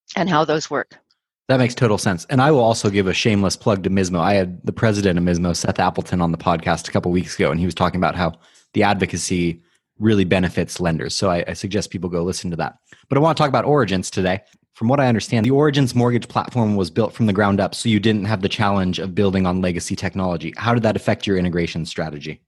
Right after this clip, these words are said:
Speaker 1: Let me address first how that affects my partnership strategy, 'cause that's what I love about my job.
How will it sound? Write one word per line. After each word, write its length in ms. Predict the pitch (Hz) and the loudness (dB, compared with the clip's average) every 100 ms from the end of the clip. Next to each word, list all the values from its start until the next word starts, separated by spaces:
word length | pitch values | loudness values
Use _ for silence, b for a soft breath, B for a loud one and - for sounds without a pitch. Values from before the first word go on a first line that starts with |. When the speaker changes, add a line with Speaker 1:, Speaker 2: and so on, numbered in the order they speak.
| - | -2
Speaker 1:
Let 180 | 226 277 | 0 2
me 180 | 269 233 | 2 2
address 420 | 202 202 190 - | 2 0 0 -4
first 340 | - 208 - | -2 0 0
how 140 | 180 180 | 0 2
that 260 | 180 165 _ _ - | 2 0 _ _ -4
affects 480 | 175 208 185 - | 0 0 -2 -4
my 160 | 175 170 | -4 -4
partnership 540 | - 190 190 180 - - | -2 -2 -2 -4 -8 -6
strategy, 420 | 170 156 165 196 | -2 0 0 -4
'cause 140 | 170 | -4
that's 260 | 160 151 - B B | -4 -4 -10 B B
what 140 | 190 180 | 0 2
I 120 | 156 | 2
love 320 | 156 170 175 | 2 0 0
about 240 | 175 156 160 | 0 0 -2
my 100 | 156 | -4
job. 400 | 180 160 160 | 0 2 2